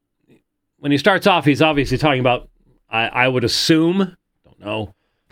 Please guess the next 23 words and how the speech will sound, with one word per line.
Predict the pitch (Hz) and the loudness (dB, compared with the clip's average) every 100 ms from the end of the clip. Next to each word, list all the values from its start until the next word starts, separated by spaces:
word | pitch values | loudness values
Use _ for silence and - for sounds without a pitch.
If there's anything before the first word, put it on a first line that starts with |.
| _ | _
I | 123 | -4
would | 123 117 | -2 -2
assume | - 185 175 | -2 0 0
he's | 135 - | -2 -2
talking | 147 139 143 127 | -2 -2 -4 -2
about | 123 123 123 _ _ _ _ _ _ _ _ _ _ _ _ _ _ _ _ _ | -2 -2 -4 _ _ _ _ _ _ _ _ _ _ _ _ _ _ _ _ _
when | - 127 139 | -6 -2 0
he | 147 139 | 2 2
gained | 135 147 151 156 | 2 2 0 0
these | 135 131 127 | 0 0 -2
insights | - 147 143 165 139 135 - - - - | 0 0 0 0 0 -2 -8 -12 -12 -8
into, | 143 139 135 - 139 131 131 127 117 - _ _ _ _ _ _ _ _ _ _ _ _ - - | -2 0 0 0 0 2 0 0 -2 -8 _ _ _ _ _ _ _ _ _ _ _ _ -20 -6
you | 180 | -2
know, | 143 120 117 - _ _ _ _ _ _ _ _ - | 0 -2 -6 -12 _ _ _ _ _ _ _ _ -2
Rob | 139 180 151 | 0 0 0
Bell | 156 156 151 143 _ | 0 0 -2 -6 _
type | - 143 - | 0 0 0
theology | 143 127 131 131 110 123 120 117 | 0 0 0 -4 -2 -2 -2 -2
is | 123 120 117 107 98 - | -4 -4 -4 -8 -10 -12
the | - 120 | -4 -2
old | 127 131 | 0 0
emergent | 123 113 123 123 120 - | -2 -2 -2 -2 -6 -6
church, | - 123 117 - - - - | -2 -2 -4 -8 -10 -10 -12